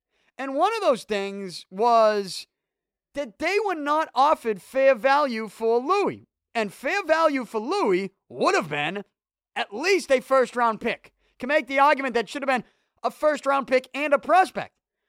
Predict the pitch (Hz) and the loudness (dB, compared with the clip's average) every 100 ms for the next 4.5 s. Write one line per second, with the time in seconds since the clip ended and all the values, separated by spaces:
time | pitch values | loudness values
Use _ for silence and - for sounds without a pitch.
0 | _ _ - 170 294 294 285 _ 208 359 | _ _ -10 2 4 4 0 _ -6 -6
1 | 415 370 339 320 311 285 269 220 262 233 | -4 -4 -2 2 2 4 0 0 0 0
2 | 226 214 160 269 208 _ 247 190 220 403 | -2 -4 0 0 -2 _ -4 -4 -2 -2
3 | 440 277 170 - - - 269 196 269 359 | -2 -4 -8 -14 -8 -2 0 2 0 0
4 | 415 339 262 226 | 0 -2 -2 -4